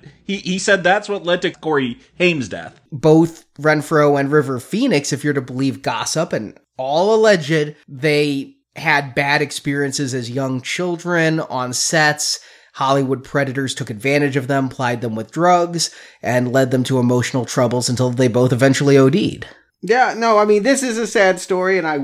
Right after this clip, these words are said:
Speaker 3: I wouldn't deny the victims their, their story. Unfortunately,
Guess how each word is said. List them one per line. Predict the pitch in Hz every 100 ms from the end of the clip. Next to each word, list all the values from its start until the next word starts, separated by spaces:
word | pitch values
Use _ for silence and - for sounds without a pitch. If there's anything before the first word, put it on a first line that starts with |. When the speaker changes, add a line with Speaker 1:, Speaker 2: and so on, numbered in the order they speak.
| -
Speaker 3:
I | 208
wouldn't | 285 269 240 202
deny | 170 180 202 214 202
the | 180
victims | 165 156 170 190 196 180 156
their, | 175 180
their | 151 170 165
story. | - 220 170 123 107
Unfortunately, | 139 196 185 180 160 147